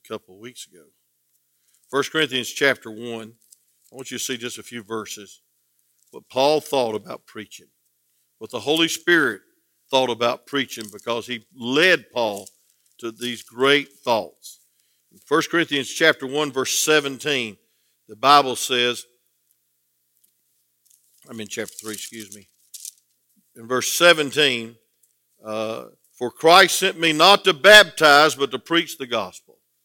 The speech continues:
Now that really gives me, gives the Church of Christ a problem, because they believe the only way you can get saved is to be baptized.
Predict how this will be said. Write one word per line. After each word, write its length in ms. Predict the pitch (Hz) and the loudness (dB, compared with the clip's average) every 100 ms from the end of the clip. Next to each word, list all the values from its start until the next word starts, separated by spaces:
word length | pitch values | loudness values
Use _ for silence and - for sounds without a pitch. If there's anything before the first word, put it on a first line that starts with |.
| _ _ _ _ _ _ _ | _ _ _ _ _ _ _
Now 80 | 117 | 0
that 180 | 196 | 2
really 400 | 165 175 226 202 | 4 8 8 8
gives 380 | 160 156 180 131 | 4 4 2 2
me, 240 | 151 175 127 _ _ _ _ _ | -2 -2 -2 _ _ _ _ _
gives 220 | 156 151 | -2 -2
the 100 | 117 | -4
Church 260 | - 170 147 | -4 -2 -2
of 100 | 110 | -4
Christ 580 | 147 147 123 113 - - _ | 4 6 4 0 -10 -18 _
a 60 | 104 | -14
problem, 440 | 131 120 107 _ _ _ _ _ _ _ _ _ _ | 0 0 0 _ _ _ _ _ _ _ _ _ _
because 280 | _ 117 110 | _ -8 0
they 120 | 151 | 0
believe 280 | 156 156 135 | 2 0 2
the 60 | |
only 140 | 135 160 | 0 2
way 120 | 156 | 2
you 80 | 139 | 2
can 80 | 127 | -2
get 140 | 139 | -4
saved 440 | - 165 175 151 | -2 2 2 2
is 80 | 110 | -4
to 60 | 107 | -10
be 80 | 120 | -10
baptized. 1000 | 104 131 165 151 - 95 76 _ - | -2 2 2 0 -14 -16 -16 _ -20